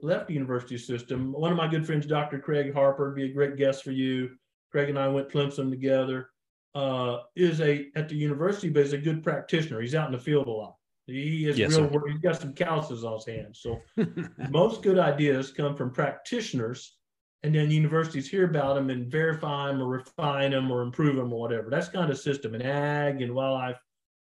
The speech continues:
Speaker 1: in business, whatever. Uh, so always be listening to the practitioners that are having success 'cause they, they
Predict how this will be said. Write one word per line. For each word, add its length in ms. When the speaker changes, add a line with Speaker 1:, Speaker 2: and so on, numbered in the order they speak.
Speaker 1:
in 120
business, 460
whatever. 540
Uh, 400
so 500
always 400
be 340
listening 600
to 160
the 100
practitioners 960
that 140
are 80
having 340
success 1000
'cause 180
they, 140
they 260